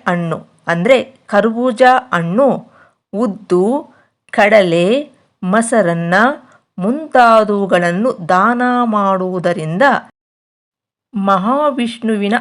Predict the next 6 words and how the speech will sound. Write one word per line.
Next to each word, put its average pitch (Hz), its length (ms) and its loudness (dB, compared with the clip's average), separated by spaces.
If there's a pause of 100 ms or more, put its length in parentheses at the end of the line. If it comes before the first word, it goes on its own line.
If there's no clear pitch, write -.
ಅನುಗ್ರಹ 190 500 -2 (300)
ಅನ್ನೋದು 170 500 -6 (160)
ನಮಗೆ 165 400 -6 (220)
ಸದಾಕಾಲ 196 920 -4 (160)
ಇರುತ್ತದೆ. 160 640 -6 (680)
ಈ 208 160 -4